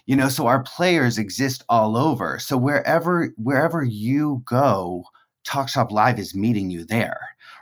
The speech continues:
right? So we really serve as a solution for these brands and retailers to meet their customers where they are, even if it's not within their domain, but allowing it to exist in their domain too.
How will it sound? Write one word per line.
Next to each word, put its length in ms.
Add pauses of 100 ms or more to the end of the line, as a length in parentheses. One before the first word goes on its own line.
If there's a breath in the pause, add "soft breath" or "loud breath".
right? 280
So 160
we 160
really 400
serve 360
as 120
a 80
solution 560
for 120
these 220
brands 560
and 220
retailers 680 (360 soft breath)
to 120
meet 300
their 120
customers 720
where 240
they 180
are, 440
even 240
if 100
it's 180
not 300
within 400
their 240
domain, 560 (340)
but 120
allowing 400
it 100
to 140
exist 400
in 80
their 120
domain 380
too. 300